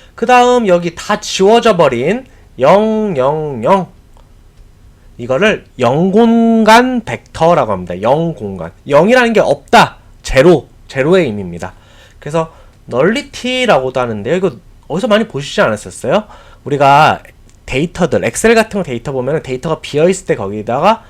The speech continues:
널이라고 들어가죠. 값이 없다는 뜻입니다. 그거를 영 공간 혹은 널리티 혹은 영 공간 벡터 이렇게 표현을 씁니다.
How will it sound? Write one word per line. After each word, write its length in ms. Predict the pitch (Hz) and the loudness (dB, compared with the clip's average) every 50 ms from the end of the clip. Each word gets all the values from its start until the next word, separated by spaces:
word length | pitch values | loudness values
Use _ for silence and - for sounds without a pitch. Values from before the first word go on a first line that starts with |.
| - - - - - - | -20 -20 -20 -20 -20 -16
널이라고 840 | - 160 117 151 196 208 175 - - - - 131 123 110 113 113 110 | -8 -2 2 2 4 2 2 -2 -6 -16 -10 -6 -2 -2 0 -2 -2
들어가죠. 540 | - 107 104 95 90 85 - 151 185 190 - - - - - - _ _ - | -4 -6 -6 -4 -6 -4 -2 -2 -4 -4 -4 -14 -20 -20 -20 -20 _ _ -16
값이 340 | - - - - - - 220 | -14 -14 -10 -6 -2 2 2
없다는 440 | 110 87 - - - 202 233 233 - | 2 2 0 0 0 2 2 2 0
뜻입니다. 520 | 180 - - 113 101 98 90 87 - - - - _ _ _ - - _ _ - - _ | -4 -4 -4 -6 -6 -6 -6 -8 -10 -10 -18 -20 _ _ _ -20 -20 _ _ -20 -20 _
그거를 560 | - - 101 104 139 160 185 208 214 - 87 92 | -18 -14 -10 -4 0 2 2 2 2 -2 -6 -6
영 260 | 107 101 110 123 143 151 | -4 -4 -2 -2 -4 -2
공간 600 | 165 175 170 165 160 165 175 185 190 196 196 190 - - _ - - _ _ _ _ | -2 -2 -2 0 0 0 2 0 -2 -4 -6 -10 -16 -20 _ -20 -20 _ _ _ _
혹은 360 | - 139 147 185 214 226 220 214 - - - - - - | -8 -2 -2 -2 -2 -2 -6 -12 -20 -20 -20 -20 -10 -2
널리티 840 | 110 110 120 135 147 165 - - - - 185 196 226 247 247 - _ - - | 2 4 4 4 2 0 -4 -6 -4 0 2 2 2 0 -4 -10 _ -12 -8
혹은 200 | 127 135 131 110 | -6 -6 -4 -4
영 140 | 98 104 | -4 -4
공간 340 | 107 131 135 143 151 151 143 | -4 -4 -2 0 0 -2 -2
벡터 400 | - 101 - _ - - 151 156 | -4 -14 -18 _ -6 -4 -2 0
이렇게 420 | 139 107 107 - - - 139 156 - | 0 -2 -4 -6 -6 -8 -8 -8 -8
표현을 300 | - 175 175 156 139 127 | -6 -6 -6 -6 -6 -8
씁니다. 480 | - - 165 165 143 107 - 101 - | -10 -12 -12 -10 -10 -10 -12 -12 -16